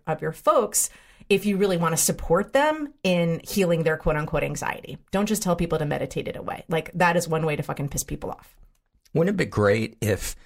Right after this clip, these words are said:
Speaker 2: C E Os spent eight weeks before they took their new position doing the job of the lowest ten jobs on the, on the totem pole in that company? Not that it, you know, maybe it wouldn't change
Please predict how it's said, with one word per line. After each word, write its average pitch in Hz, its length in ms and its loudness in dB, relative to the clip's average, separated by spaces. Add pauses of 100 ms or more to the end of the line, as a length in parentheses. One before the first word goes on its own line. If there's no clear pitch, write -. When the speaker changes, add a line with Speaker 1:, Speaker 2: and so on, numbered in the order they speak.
(480)
Speaker 2:
C - 300 2
E 117 160 4
Os 104 480 2
spent - 540 0 (720)
eight 123 200 2
weeks 113 540 0 (160)
before 107 320 2
they 101 200 2 (260)
took 127 240 4
their 101 160 4
new 104 180 0
position 101 640 0 (1080)
doing 120 280 6
the 107 80 4
job 101 500 4
of 98 220 -2
the 101 100 2
lowest 104 560 4
ten 107 360 6 (500)
jobs 95 580 4
on 101 220 2
the, 95 280 0
on 110 120 2
the 98 100 4
totem 104 420 4
pole 98 420 4
in 98 180 0
that 92 240 -2
company? 92 520 -2 (160)
Not 330 220 0
that 339 140 4
it, 247 100 6 (240)
you 214 160 2
know, 233 80 2
maybe 226 320 2
it 214 80 -2
wouldn't 214 320 0
change 113 480 0